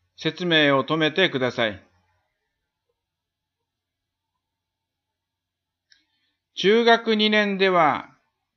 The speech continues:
原子はそれ以上分けることはできない。原子は他の種類の原子に変わることはない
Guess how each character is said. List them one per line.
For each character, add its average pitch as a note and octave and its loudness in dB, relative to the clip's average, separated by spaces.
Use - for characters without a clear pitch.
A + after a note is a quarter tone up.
原 F#3 2
子 F#3+ 0
は F3+ 0
そ E3+ -4
れ G#3 4
以 F3 -6
上 F#3 2
分 B2+ 0
け G3 4
る F#3+ 2
こ F#3 -6
と G#3 2
は D#3 6
で A#2+ -2
き C3 -4
な B2+ 0
い。 - -8
原 G3 2
子 F#3+ 0
は F#3 2
他 G3+ 2
の G#3 2
種 G3+ -4
類 G3 -2
の D3+ -2
原 D3+ 0
子 E3 -4
に D#3+ -4
変 D3+ 4
わ D#3+ 0
る D3+ -6
こ C#3 -8
と B2+ -4
は C#3+ 2
な B2 2
い C3+ -4